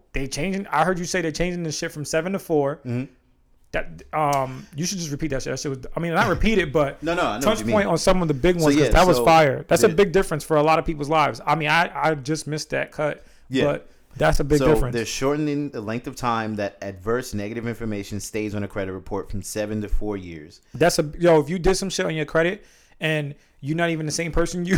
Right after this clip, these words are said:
Speaker 1: <laughs> you're not even the same person you was two years ago, or you wasn't
Speaker 2: Not even
Speaker 1: wild, or
Speaker 2: that.
Speaker 1: you wanna
Speaker 2: Think
Speaker 1: change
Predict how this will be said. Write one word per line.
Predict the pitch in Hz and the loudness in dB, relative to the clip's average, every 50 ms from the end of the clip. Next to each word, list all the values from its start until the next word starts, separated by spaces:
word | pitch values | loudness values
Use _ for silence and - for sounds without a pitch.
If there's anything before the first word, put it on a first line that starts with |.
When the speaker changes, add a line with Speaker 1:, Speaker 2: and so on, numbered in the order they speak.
| - - | 2 2
Speaker 1:
<laughs> | 254 262 - | 2 0 0
you're | 180 175 147 - | -2 0 2 4
not | 202 214 | 4 2
even | 196 185 185 | 2 2 2
the | 180 - | 2 2
same | 208 196 185 180 175 | 2 2 2 0 0
person | 165 156 160 170 165 - 165 165 | 0 0 0 0 0 -4 -6 -4
you | 165 165 | -4 -2
was | 160 165 165 160 | 2 2 2 2
two | 160 - 180 175 | 0 -2 -4 -2
years | 170 170 175 170 | 0 0 0 0
ago, | 170 165 175 175 180 180 - - - - | -2 0 0 0 0 -2 -6 -14 -12 -4
or | - 143 147 | -2 0 0
you | 156 170 | 2 2
wasn't | 175 170 147 143 131 | 2 2 2 2 4
Speaker 2:
Not | 147 | 4
even | 156 | 6
Speaker 1:
wild, | 160 160 | 6 4
or | 131 | 4
Speaker 2:
that. | 139 160 | 2 2
Speaker 1:
you | 175 | 2
wanna | 180 160 | 2 0
Speaker 2:
Think | 147 | 0
Speaker 1:
change | 139 | 0